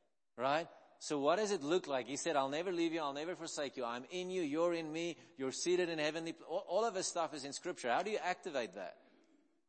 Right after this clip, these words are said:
By faith. How? By starting to come aware of it. So it's literally, for me, it's like I would sit, I would imagine Him standing right in front of me, and then I would start focusing on the fact that Jesus is right here.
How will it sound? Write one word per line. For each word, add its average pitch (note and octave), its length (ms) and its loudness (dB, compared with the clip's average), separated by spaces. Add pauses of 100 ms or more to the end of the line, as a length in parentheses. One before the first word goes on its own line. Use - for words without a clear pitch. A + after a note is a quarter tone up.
(120)
By D3+ 180 4
faith. D3 500 0 (280)
How? D3+ 360 2 (380)
By C3 140 4
starting F#3 400 2
to D#3+ 100 -6
come E3+ 260 -2
aware D3 400 2
of B2 140 0
it. G#2+ 100 -6
So C#3+ 140 -2
it's C3 180 -4
literally, E3 360 -4
for D3 160 -6
me, E3+ 200 -2
it's E3 140 -6
like D#3 160 0 (240)
I C#3 140 4
would C#3 160 -2
sit, - 400 -2 (320)
I C3+ 100 0
would C#3 220 -2
imagine D3+ 580 -2
Him E3+ 140 -4
standing D#3+ 460 -2
right D3 200 0
in F3+ 100 -4
front D#3 280 -2
of A#2+ 100 -6
me, B2+ 180 -8 (320)
and C#3 120 -6
then D3 80 0
I D3 100 0
would C#3+ 140 -2
start C#3 260 2
focusing E3+ 680 -2
on A#2+ 120 -8
the A#2 80 -8
fact C3 440 -2 (240)
that A#2+ 120 -10
Jesus C#3+ 420 0
is G#2 180 -8
right B2+ 240 0
here. A2 180 -6